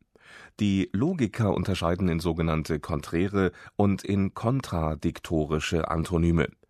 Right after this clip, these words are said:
Beim Konträren schließt die eine Eigenschaft die andere aus. Heißes Wasser ist nicht kalt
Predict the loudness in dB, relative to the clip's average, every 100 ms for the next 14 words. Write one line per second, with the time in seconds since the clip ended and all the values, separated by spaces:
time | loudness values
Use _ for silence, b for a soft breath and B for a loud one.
0 | B B B B B _ 4 4 4 0
1 | -2 -2 -2 0 0 2 2 2 0 -2
2 | -4 -2 0 2 2 2 2 2 -2 0
3 | -2 -2 -2 0 0 2 2 4 2 0
4 | B B B B -2 -2 -2 0 0 0
5 | 0 0 -2 -2 -4 -4 -2 0 0 -2